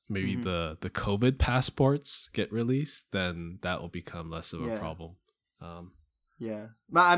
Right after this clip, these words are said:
Speaker 2: I, I mean, like, I don't,
Speaker 1: Yeah.
Speaker 2: I, I really don't know if
Speaker 1: Um,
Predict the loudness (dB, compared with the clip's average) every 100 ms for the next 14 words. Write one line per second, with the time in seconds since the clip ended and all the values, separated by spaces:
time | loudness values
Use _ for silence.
0 | 4 4 6 4 4 4 4 2 -2 -2
1 | -2 0 0 0 0 -2 -2 -4 -2 -4
2 | -4 -8